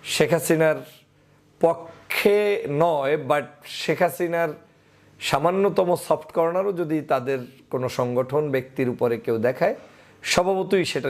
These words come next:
নিয়ে একটা রিয়্যাক্ট হয়। বিশেষ করে জামাত ইসলামী বাংলাদেশে একসময় মিডিয়ায় তাদেরকে কেউ কাভারেজ করতো না, দিত না,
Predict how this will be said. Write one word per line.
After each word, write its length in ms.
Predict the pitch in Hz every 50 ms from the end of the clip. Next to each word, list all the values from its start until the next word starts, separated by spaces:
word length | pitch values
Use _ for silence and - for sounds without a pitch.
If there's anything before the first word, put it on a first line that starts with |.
| 135
নিয়ে 140 | 143 160 190 - -
একটা 140 | - - 131 113 123
রিয়্যাক্ট 280 | 127 131 123 - - - -
হয়। 140 | 107 - - - - _ _ _ _ _ _ - - - - - 139
বিশেষ 240 | 151 135 - 175 165
করে 240 | - - 185 180 180 180 170 - - - - - - - - - - - - - - - 120
জামাত 260 | 139 156 156 170 175 156 180 160
ইসলামী 260 | - 170 160 170 165 151
বাংলাদেশে 380 | 151 147 143 143 143 139 - 165
একসময় 380 | 147 - - - 156 151 151 143 139 143
মিডিয়ায় 460 | 143 139 147 151 143 131 117 113 117 - - - _ _ - -
তাদেরকে 340 | 131 123 139 135 131 - 151 - -
কেউ 120 | 175 175 165 160
কাভারেজ 380 | 151 135 127 131 127 131 127 - - -
করতো 220 | 135 - - 135 120 107
না, 60 | 110 120 - - - _ _ _ _ - - - - - - - 113 117 120
দিত 220 | 156 165 160 -
না, 220 | 156 143 135 131